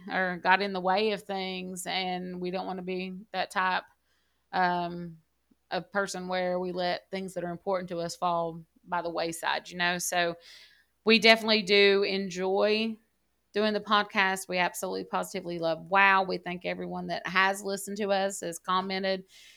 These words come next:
you know, send messages in or, you know, do whatever. We appreciate everyone.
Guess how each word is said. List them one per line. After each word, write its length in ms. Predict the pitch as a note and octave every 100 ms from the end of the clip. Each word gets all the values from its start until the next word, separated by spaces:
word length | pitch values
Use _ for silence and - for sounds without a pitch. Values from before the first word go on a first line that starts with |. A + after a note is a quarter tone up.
| _
you 100 | F#3+
know, 120 | F3+
send 320 | F3 - F3+ F3+
messages 520 | F3+ - F#3 F#3+ F3+
in 260 | F#3 F3+
or, 180 | E3+ E3
you 160 | F#3 F3+
know, 60 | F3
do 160 | F3+
whatever. 400 | F3+ F3 F3+ E3+
We 160 | E3+ E3+
appreciate 500 | E3 F3 F3 F3 E3
everyone. 560 | E3+ E3+ E3 D#3+ E3+